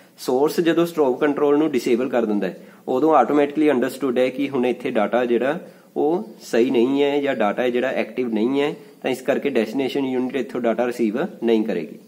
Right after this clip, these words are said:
ਯਾਨੀ ਕਿ ਸਟ੍ਰੋਬ ਕੰਟਰੋਲ ਜਦੋਂ ਤੱਕ ਐਕਟਿਵ ਹੈ, ਸਿਰਫ ਉਦੋਂ ਤੱਕ ਹੀ ਡਾਟਾ ਰਿਸੀਵ ਹੋਏਗਾ। ਜਦੋਂ ਸਟ੍ਰੋਬ ਕੰਟਰੋਲ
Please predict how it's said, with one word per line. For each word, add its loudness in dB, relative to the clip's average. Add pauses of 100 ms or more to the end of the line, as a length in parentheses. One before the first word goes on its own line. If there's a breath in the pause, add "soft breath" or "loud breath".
(360 soft breath)
ਯਾਨੀ 0
ਕਿ -2
ਸਟ੍ਰੋਬ 0
ਕੰਟਰੋਲ 4
ਜਦੋਂ 0
ਤੱਕ -2
ਐਕਟਿਵ -2
ਹੈ, 0
ਸਿਰਫ -4
ਉਦੋਂ 2
ਤੱਕ -4
ਹੀ -4
ਡਾਟਾ 0
ਰਿਸੀਵ 0
ਹੋਏਗਾ। 0 (340 loud breath)
ਜਦੋਂ 4
ਸਟ੍ਰੋਬ -2
ਕੰਟਰੋਲ -2